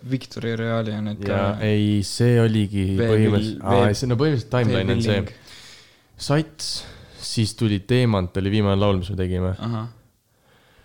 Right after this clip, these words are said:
Speaker 2: Siis sealt, äh, oli see, et tuli paus meil, nii et Satsiga, noh, me ei teinud rohkem, on ju,
Speaker 1: Mhm.
Speaker 2: me nagu lihtsalt kuidagi ei saatnud kokku, on ju.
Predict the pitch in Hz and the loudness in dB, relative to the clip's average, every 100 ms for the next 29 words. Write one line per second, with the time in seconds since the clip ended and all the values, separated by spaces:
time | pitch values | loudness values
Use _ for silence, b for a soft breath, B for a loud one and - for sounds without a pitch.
0 | b b - - 107 98 - - 127 113 | b b -8 -2 0 0 -2 0 2 2
1 | 95 - - - b b b b b b | 0 -4 -18 -20 b b b b b b
2 | 95 92 90 92 92 90 101 87 95 95 | -6 -4 -2 -2 -4 -2 -4 -2 -4 0
3 | 110 98 90 90 90 90 87 98 - 92 | 2 2 -2 -4 -4 -6 -4 -6 -6 -6
4 | 92 90 92 87 87 - - 90 120 92 | -4 -2 -2 -2 -6 -10 -8 -4 -2 0
5 | 92 95 92 95 92 90 - 92 92 90 | 0 -2 -2 -4 -6 -10 -10 -8 -6 -4
6 | 90 - 104 - - - 135 - 98 95 | -4 -4 -6 -8 -10 -8 -8 -4 -4 -4